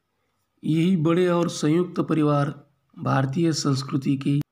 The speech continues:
विशेषताएं होती थी। पठनीय। चलती फिरती पाठशाला उपक्रम के बारे में जानकारी इकट्ठा करके पढ़िए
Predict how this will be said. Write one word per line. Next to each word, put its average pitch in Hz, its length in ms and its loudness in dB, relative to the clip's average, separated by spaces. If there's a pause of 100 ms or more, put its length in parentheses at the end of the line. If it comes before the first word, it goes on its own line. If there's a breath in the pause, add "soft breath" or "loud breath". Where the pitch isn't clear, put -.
(440)
विशेषताएं 165 880 0
होती 127 340 0
थी। - 360 -6 (2500)
पठनीय। 165 600 2 (960)
चलती 196 460 0
फिरती 208 420 0
पाठशाला 175 880 0 (180)
उपक्रम 185 480 -2
के 180 220 -2
बारे 147 360 2
में 156 220 0
जानकारी 139 520 0
इकट्ठा 147 560 -4
करके 139 380 -6
पढ़िए 156 640 -2